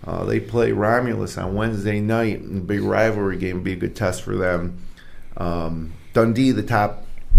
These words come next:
Wayne Finger Lakes seed at seven, uh, with a shot. They, they've had a solid season. Um, they could drop this week, but probably not rise higher than seven.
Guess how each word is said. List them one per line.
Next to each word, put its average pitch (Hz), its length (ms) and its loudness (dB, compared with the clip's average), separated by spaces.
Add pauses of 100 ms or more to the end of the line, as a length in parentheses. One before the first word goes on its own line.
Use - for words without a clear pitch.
(140)
Wayne 117 240 10
Finger 101 260 4
Lakes 98 340 2
seed 92 320 -2 (100)
at 87 220 -4 (120)
seven, 92 760 0 (160)
uh, 65 300 -10
with 87 200 -6
a 85 40 -6
shot. 85 540 -4 (380)
They, 90 260 -8 (280)
they've 95 340 -2
had 98 160 -2
a 82 100 -4 (100)
solid 87 420 -4
season. 85 540 -8 (580)
Um, 78 520 -8
they 107 160 0
could 120 200 -4
drop 135 480 0
this 101 240 -2
week, 92 300 -4
but 87 160 -8
probably 104 260 -2
not 92 220 -4
rise 90 260 -4
higher 85 240 -2
than 82 160 -8
seven. 87 540 -6